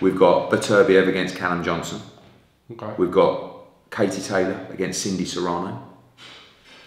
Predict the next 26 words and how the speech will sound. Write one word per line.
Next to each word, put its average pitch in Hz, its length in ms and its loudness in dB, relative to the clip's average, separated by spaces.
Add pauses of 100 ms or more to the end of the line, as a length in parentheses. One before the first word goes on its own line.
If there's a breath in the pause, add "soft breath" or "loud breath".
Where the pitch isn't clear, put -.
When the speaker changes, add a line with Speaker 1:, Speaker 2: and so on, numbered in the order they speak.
(140)
Speaker 1:
We've 90 160 -2
got - 160 -2
Jarrell 98 320 2
Miller 92 260 -2 (460 loud breath)
as 80 100 -8
well 87 160 0
in 87 80 -2
a 80 40 -4
big 85 120 -2
fight. - 120 -4
It's - 100 -6
like, - 160 -6 (1400 loud breath)
what - 220 4
is, - 360 -2
obviously 151 280 2
we've - 80 -2
got - 80 -4
triple 214 240 -4
headers, 127 360 2
three 139 180 2
fights, - 500 -6 (580)
quadruple 143 460 0
headers, 117 280 0
four. 95 220 2
What's - 240 -4
five? 117 480 -6